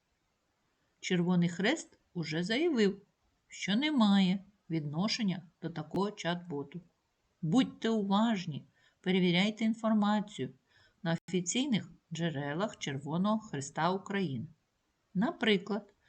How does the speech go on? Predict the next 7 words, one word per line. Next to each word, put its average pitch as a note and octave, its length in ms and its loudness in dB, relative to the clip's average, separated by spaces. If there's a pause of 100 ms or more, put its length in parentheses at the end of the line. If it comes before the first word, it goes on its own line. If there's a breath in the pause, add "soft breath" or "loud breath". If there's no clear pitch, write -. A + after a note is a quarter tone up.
(360 soft breath)
на A3 200 4
сайті G#3 720 0 (320)
Red F3+ 440 0
Cross F#3+ 320 0 (300)
org - 340 -2
U G#3 120 -2
A. D#3 280 0